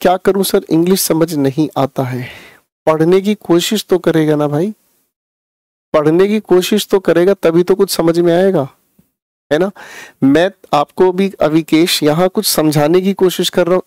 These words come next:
इसको तू सुनना नहीं चाहता, समझना नहीं चाहता, फिर तू ये कहता है, "सर, इंग्लिश समझ नहीं आता है, क्या करूँ?" भैया, शादी कर लो,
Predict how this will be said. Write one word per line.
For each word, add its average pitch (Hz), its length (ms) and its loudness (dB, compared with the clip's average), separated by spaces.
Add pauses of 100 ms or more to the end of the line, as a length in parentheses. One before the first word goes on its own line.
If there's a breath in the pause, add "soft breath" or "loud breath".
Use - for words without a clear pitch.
(120)
इसको 269 360 0
तू 254 180 0
सुनना 196 420 2
नहीं 185 180 2
चाहता, 170 360 0
समझना 185 520 0
नहीं 175 180 2
चाहता, 160 340 0
फिर 180 240 -2
तू 196 120 -4
ये 185 200 2
कहता 170 260 0
है, 165 40 0
"सर, 170 180 -2
इंग्लिश 190 280 2
समझ 175 340 0
नहीं 165 240 2
आता 156 260 0
है, 160 120 -2
क्या 151 160 -2
करूँ?" 156 280 -6 (680 loud breath)
भैया, 175 200 2
शादी 208 360 -2
कर 208 140 0
लो, 202 180 -8